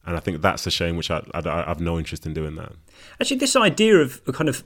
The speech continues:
Speaker 2: authenticity, kind of the idea of getting your personality across. Charlie, we, we're so used now, we're kind of accustomed to kind of the post-match tweets, the bland sentiments that may or may not be posted by the players themselves. And that, that's, that's fairly well established now. But we're into kind of very surreal territory now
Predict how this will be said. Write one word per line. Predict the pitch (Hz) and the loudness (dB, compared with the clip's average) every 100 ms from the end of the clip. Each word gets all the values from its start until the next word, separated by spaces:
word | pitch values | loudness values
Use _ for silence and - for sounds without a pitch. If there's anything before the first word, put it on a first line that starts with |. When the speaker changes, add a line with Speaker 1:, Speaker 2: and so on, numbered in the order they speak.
| - | 2
Speaker 2:
authenticity, | 165 135 135 123 131 113 - 95 | 4 4 2 0 0 -2 -6 -10
kind | - 120 | -10 -10
of | 110 | -4
the | 127 | -2
idea | 117 123 | 2 0
of | 110 | 2
getting | 127 123 | 0 0
your | 117 | -4
personality | - 113 - 120 113 - | -4 -4 -4 -4 -6 -8
across. | - - - - - - - - | -12 -14 -14 -16 -16 -20 -12 4
Charlie, | 185 175 156 | 8 8 10
we, | 175 | 8
we're | 180 | 8
so | 175 - | 8 8
used | 202 165 202 - | 6 6 2 0
now, | 135 113 | 0 0
we're | 127 | 0
kind | 180 | 0
of | 143 | -2
accustomed | 131 160 - 131 | -2 -4 -2 -2
to | 127 | -2
kind | - 131 | -4 -6
of | |
the | 123 | -4
post-match | - 127 - 110 - | -4 -4 -4 -8 -8
tweets, | - 113 - - - _ - | -6 -6 -8 -14 -14 _ -12
the | - | -4
bland | 131 170 165 | 2 2 2
sentiments | 170 147 131 - | -2 -4 -8 -8
that | - | -6
may | 135 131 | -2 -2
or | 123 | -2
may | 117 123 | -6 -4
not | 127 127 | -4 -4
be | 123 | -6
posted | 135 123 117 | -4 -4 -6
by | |
the | 113 | -6
players | 123 117 104 | -4 -6 -6
themselves. | 107 - - - | -10 -10 -12 -4
And | |
that, | 180 - | -2 0
that's, | 185 - | -2 -2
that's | - 180 | -2 -2
fairly | - 208 147 | 2 4 4
well | 131 113 | 2 0
established | 101 143 123 92 - | -2 -8 -8 -10 -12
now. | - - | -14 -8
But | 151 147 - - - _ _ _ _ | -4 -4 -6 -20 -20 _ _ _ _
we're | 202 233 | 6 6
into | 277 262 | 6 4
kind | 202 214 | 4 2
of | |
very | 135 190 226 | 4 2 2
surreal | - 233 202 202 185 | 0 0 2 2 2
territory | 175 202 190 - 147 127 | 2 2 2 0 -2 -2
now | 113 107 - | -2 -6 -10